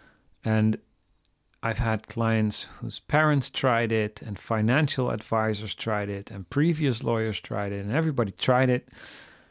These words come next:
and that light never went on. And after one meeting, the artist and my client said, "I want to do this every week. I finally understand what they mean." That is something that, that's for me is like, Yeah,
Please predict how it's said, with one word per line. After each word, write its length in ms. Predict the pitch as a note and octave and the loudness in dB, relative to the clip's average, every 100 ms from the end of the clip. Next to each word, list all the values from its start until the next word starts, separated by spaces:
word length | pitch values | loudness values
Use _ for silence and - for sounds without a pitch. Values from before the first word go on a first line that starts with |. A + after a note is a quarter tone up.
| _ _ _ _ _ _ - - - | _ _ _ _ _ _ -20 -16 0
and 160 | B2 | 4
that 160 | A#2 G#2+ | 4 4
light 320 | G#2+ A#2 B2 | 2 2 2
never 260 | A#2 G#2+ G#2+ | 0 0 0
went 180 | G2+ G#2+ | 0 -2
on. 380 | G#2 F2 G2+ - _ _ | -2 -4 -10 -16 _ _
And 400 | A2 G#2 G2+ G#2+ _ - | -2 0 0 -2 _ -2
after 460 | A2 - A#2 G#2 - _ - | -2 -2 -2 -2 -4 _ -6
one 300 | A2 A2+ A2+ | 0 4 6
meeting, 500 | A2+ A2 G#2+ G2+ - _ _ _ | 6 4 2 0 -4 _ _ _
the 320 | G#2 G#2+ G2+ | -8 -4 -2
artist 680 | A2+ A2 G#2+ G#2 - - - _ | 0 -2 -2 -4 -4 -12 -16 _
and 140 | G#2+ G2 | -10 -8
my 140 | F#2 | -10
client 400 | - A2 G#2 G2 | -4 0 2 0
said, 300 | - G2+ G2 - | -2 -4 -6 -6
"I 80 | G#2+ | -4
want 160 | G2+ | -4
to 80 | F2+ | -4
do 120 | F#2+ | -8
this 200 | F2+ F2 | -6 -8
every 240 | G#2+ F#2+ F#2+ | -8 -8 -6
week. 360 | G2 F#2 F2+ - _ | -4 -4 -6 -18 _
I 100 | - | -10
finally 640 | F#2+ - - B2+ A2+ G#2+ G2+ | -10 -8 0 2 4 2 0
understand 420 | G2+ - G2+ F#2 | -4 -6 -8 -8
what 160 | G2 | -8
they 140 | F#2+ F#2+ | -8 -2
mean." 340 | G#2+ G#2 F2 - _ _ - | 2 2 -2 -12 _ _ -12
That 220 | G2+ A#2+ | -2 0
is 100 | E3+ | 2
something 320 | - D3 C3 A#2 | 0 0 2 2
that, 160 | G2+ - _ - | 2 -2 _ -8
that's 260 | G2+ - | -8 -8
for 200 | - - | -16 -4
me 160 | G2+ C3 | 0 0
is 100 | G#2+ | 0
like, 260 | F2 E2+ | -6 -8
Yeah, 180 | - G2+ | -8 -8